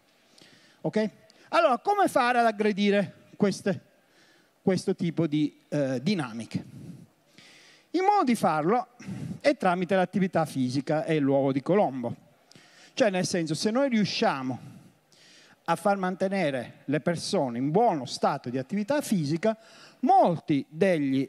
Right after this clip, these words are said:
effetti che abbiamo visto prima vengono rallentati, non dico spariscono, vengono rallentati.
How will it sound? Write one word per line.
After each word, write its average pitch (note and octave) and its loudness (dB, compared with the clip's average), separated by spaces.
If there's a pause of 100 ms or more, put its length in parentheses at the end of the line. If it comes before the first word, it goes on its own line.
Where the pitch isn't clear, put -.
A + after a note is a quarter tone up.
effetti F3+ 0
che D3 -2
abbiamo D#3+ 0
visto E4 0
prima D3 0 (1040)
vengono D#3 2
rallentati, C3+ -2
non D4 0
dico D3 -2
spariscono, G2 -8 (540)
vengono F3 0
rallentati. G#2 -8